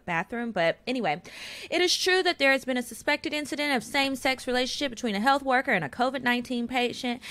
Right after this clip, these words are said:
at Wisma Atlet Emergency Hospital, says the Nurses Association. And now they're having legal issues.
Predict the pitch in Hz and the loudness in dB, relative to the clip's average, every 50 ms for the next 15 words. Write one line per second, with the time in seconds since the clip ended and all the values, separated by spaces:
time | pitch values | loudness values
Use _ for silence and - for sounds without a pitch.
0 | - - - 196 202 - - 202 247 294 311 - - 359 339 - - 220 220 214 | -10 0 2 2 2 2 0 0 0 0 0 -2 -6 -8 -8 2 4 4 4 6
1 | - 220 220 208 - 185 190 160 175 214 247 254 254 254 - 254 226 202 170 147 | 2 -2 -4 -2 -2 -4 -4 0 0 0 0 0 -2 -8 -6 -6 -4 -2 0 0
2 | 147 - - - - - 139 139 - - 170 165 - 151 160 156 160 160 - 170 | -2 -2 -6 -10 -8 -6 -6 -6 -4 -4 -6 -6 -6 -8 -8 -8 -8 -8 -8 -10
3 | 160 156 - - 180 180 185 - 196 190 190 180 - 214 220 220 - - - - | -10 -8 -8 -6 -6 -6 -6 -6 -6 -6 -6 -6 -6 -6 -8 -8 -10 -16 -20 -20
4 | - - 208 202 202 196 190 185 190 190 202 208 214 214 226 208 208 208 208 208 | -12 -6 -4 -2 0 0 -2 -4 -6 -6 -4 -2 -2 -2 -2 0 -2 -2 0 0
5 | 190 175 165 156 156 165 202 220 196 196 196 196 - 196 190 196 - - - 190 | -2 -2 -2 -6 -4 0 0 0 0 0 -2 -2 0 -2 -2 -2 -2 -6 -6 -6
6 | 185 185 190 190 | -6 -6 -6 -8